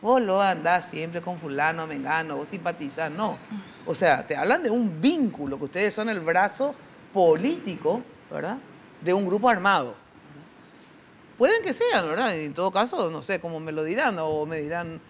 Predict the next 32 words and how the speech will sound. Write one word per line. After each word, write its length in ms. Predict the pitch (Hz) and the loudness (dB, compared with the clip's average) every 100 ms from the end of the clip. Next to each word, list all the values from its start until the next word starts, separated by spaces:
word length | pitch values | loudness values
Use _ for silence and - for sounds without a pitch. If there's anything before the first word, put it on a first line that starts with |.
| - - | -20 -8
pero, 320 | 175 165 156 | 0 0 0
eh, 200 | 147 139 | -6 -8
a 100 | - | 0
ver, 200 | 180 160 135 - - - - - | 2 2 0 -18 -20 -20 -20 -16
¿qué, 120 | - - | -10 -2
qué 160 | 302 | 0
dicen? 260 | 320 254 190 | 2 2 2
A 80 | 180 | 2
ver, 100 | 190 | 2
¿por 180 | 208 | -2
qué 380 | 147 359 247 - - - | 0 0 2 0 -8 -8
el 140 | 196 202 | 0 4
gobierno 640 | 190 165 185 202 208 190 | 4 4 2 2 0 -2
hace 180 | 170 185 | -4 -6
toda 220 | 175 202 | -2 0
una 120 | 226 | 0
campaña? 440 | 220 165 175 214 202 | -2 -2 -2 -2 -2
Porque 240 | 180 165 | -4 -4
no 280 | 160 156 160 | -4 -6 -4
lo 120 | 160 | -4
dice 260 | 214 - 415 | -4 -4 0
cualquiera, 580 | 233 147 180 156 151 - - - - - | 0 0 -2 0 0 -2 -12 -20 -20 -6
lo 80 | 151 | -4
dice 260 | 175 285 | -2 0
el 80 | 285 | 0
ministro 640 | 180 190 247 - - 156 | -2 -2 -2 -4 -2 0
del 120 | 147 156 | 0 -4
Interior, 800 | 147 147 147 143 143 143 147 131 | -6 -4 -2 -2 0 -2 -4 -6
eh, 200 | 143 143 | -8 -8
lo 80 | 143 | -8
dice 140 | 143 | -8
que, 120 | 165 | -12